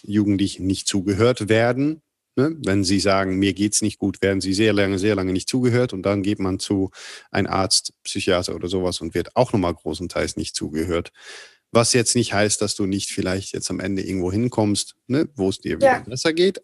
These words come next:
Speaker 1: aber,
Speaker 2: Ja.
Speaker 1: ähm, pff, finde ich, finde ich, äh, sehr schwer zu hören. Tut mir tatsächlich sehr leid, tut mir auch sehr weh.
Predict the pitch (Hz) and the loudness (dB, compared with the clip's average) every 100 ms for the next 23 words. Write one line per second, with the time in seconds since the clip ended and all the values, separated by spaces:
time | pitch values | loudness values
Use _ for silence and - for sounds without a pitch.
0 | - 113 123 135 139 139 - - - - | -2 2 4 4 2 -2 -12 -12 -12 -12
1 | - _ - 123 123 123 123 - _ _ | -20 _ 2 4 4 4 2 -2 _ _
2 | _ _ _ _ - - - - - - | _ _ _ _ -8 -8 -8 -14 -10 -10
3 | - - 120 113 - - 127 123 117 - | -10 0 2 2 0 -4 0 2 2 -2
4 | - 82 73 104 101 123 131 - 117 120 | -8 -6 -4 -2 4 4 4 2 4 2
5 | 120 120 113 95 110 110 87 82 135 117 | 2 -2 -2 2 2 2 0 -4 -4 2
6 | 110 107 - 101 - 107 - 104 - _ | 2 2 0 -2 0 -2 2 0 -2 _
7 | - - - _ _ _ _ _ _ _ | -20 -20 -20 _ _ _ _ _ _ _
8 | - 107 104 101 120 127 - - 104 104 | 2 4 4 4 2 0 -8 -6 0 0
9 | 95 90 98 90 98 92 - | 0 0 0 2 2 0 -2